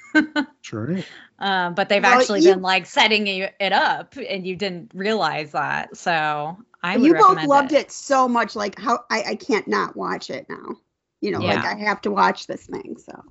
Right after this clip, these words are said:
Speaker 3: yeah.
Speaker 2: Yeah. Did you guys watch Lord of Misrule yet?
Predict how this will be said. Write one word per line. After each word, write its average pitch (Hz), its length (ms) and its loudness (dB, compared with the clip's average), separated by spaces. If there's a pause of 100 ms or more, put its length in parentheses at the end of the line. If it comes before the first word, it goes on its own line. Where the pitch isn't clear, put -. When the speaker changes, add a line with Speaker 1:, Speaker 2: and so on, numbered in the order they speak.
Speaker 3:
yeah. - 80 -14 (240)
Speaker 2:
Yeah. 107 80 -14 (360)
Did 131 180 0
you 147 100 6
guys 147 260 6
watch 139 400 2 (640)
Lord 139 300 2
of 123 80 0
Misrule 143 500 2
yet? 156 300 4